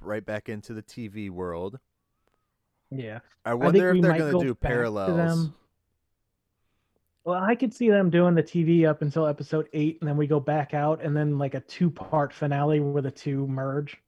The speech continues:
Speaker 1: Well,
Speaker 2: Kinda similar
Speaker 1: episode
Speaker 2: to how they do Mandalorian.
Speaker 1: There's only nine episodes, so it'd be episode seven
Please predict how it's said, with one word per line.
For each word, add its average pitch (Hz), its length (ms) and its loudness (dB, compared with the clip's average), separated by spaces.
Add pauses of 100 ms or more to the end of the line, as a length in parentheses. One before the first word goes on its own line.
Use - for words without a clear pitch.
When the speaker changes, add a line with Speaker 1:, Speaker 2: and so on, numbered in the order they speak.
(120)
Speaker 1:
Well, 127 300 0
Speaker 2:
Kinda 196 180 2
similar 175 260 6
Speaker 1:
episode 165 100 4
Speaker 2:
to 143 40 0
how 160 160 2
they 160 160 4
do 151 240 2
Mandalorian. 147 840 -2
Speaker 1:
There's 131 180 -8
only 151 200 -6
nine 113 280 -8
episodes, 95 560 -14
so 110 160 -10
it'd 98 140 -10
be 107 200 -10
episode 87 360 -14
seven 85 560 -12